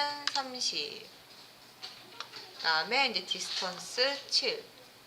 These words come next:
그 다음에 사이즈는 오. 이제 완성 예시에는 지금 그림자가 빠졌죠. <laughs> 원래 그림자가 들어가야 되는 건데. 자,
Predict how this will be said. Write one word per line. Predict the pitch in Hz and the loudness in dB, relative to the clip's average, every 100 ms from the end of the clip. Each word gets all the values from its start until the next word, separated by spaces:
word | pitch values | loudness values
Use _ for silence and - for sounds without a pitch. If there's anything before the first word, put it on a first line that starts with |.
| - - | -20 -2
그 | - - - - - - - - - - | -2 -2 -10 -18 -12 -10 -10 -12 -14 -2
다음에 | - 147 170 254 262 | 0 2 2 4 4
사이즈는 | 262 - 220 214 214 - - 165 185 247 262 247 - | 2 6 8 8 4 -2 -4 -2 2 2 0 -4 -8
오. | 151 143 - - - - - - - - - - - - - - - - - - - - - - - - - - - | -6 -6 -8 -14 -2 -2 0 -4 -6 -12 -16 -18 -20 -20 -20 -18 -16 -16 -12 -10 -10 -12 -16 -14 -14 -12 -14 -16 -16
이제 | 165 | -4
완성 | 160 160 220 269 | 6 6 6 6
예시에는 | 233 220 196 185 | 6 6 4 0
지금 | 180 165 | -2 -4
그림자가 | - 208 214 196 226 | 0 4 6 6 12
빠졌죠. | 214 269 269 - 151 | 12 12 8 0 0
<laughs> | 156 175 143 175 - | 2 2 0 -2 0
원래 | 202 170 | 0 0
그림자가 | - 196 180 165 160 | -2 0 2 2 0
들어가야 | 165 165 165 | -2 0 0
되는 | 143 135 131 | -2 -8 -14
건데. | 135 135 - - - - - - - - - - - | -16 -12 -10 -12 -14 -16 -12 -10 -8 -8 -10 -14 0
자, | - 220 185 156 | 12 12 12 12